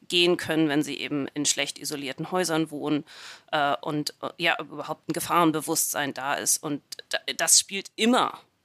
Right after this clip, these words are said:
egal bei welchen Extremwetterereignissen, eine ganz große Rolle und ist der entscheidende Faktor, ob sich Wetter in eine Katastrophe verwandelt.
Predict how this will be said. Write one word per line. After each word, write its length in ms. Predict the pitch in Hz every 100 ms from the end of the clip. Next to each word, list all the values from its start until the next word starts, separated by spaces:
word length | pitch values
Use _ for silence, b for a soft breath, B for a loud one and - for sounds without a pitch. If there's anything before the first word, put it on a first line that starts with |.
| _ -
egal 440 | 180 180 160 196
bei 220 | 160 156
welchen 300 | - - -
Extremwetterereignissen, 1120 | - - - - 143 - 123 101 - - -
eine 160 | - 139
ganz 300 | 127 147 -
große 320 | - 143 151
Rolle 320 | 147 160 190 - B B B _
und 180 | 180 175
ist 380 | - 185 - -
der 180 | 170 165
entscheidende 540 | 165 - 147 151 151
Faktor, 480 | - 196 - 147 -
ob 100 | -
sich 240 | 147 -
Wetter 320 | 127 - 135
in 80 | 135
eine 160 | 127 139
Katastrophe 600 | 135 - - 151 - 120
verwandelt. 520 | - 110 - - -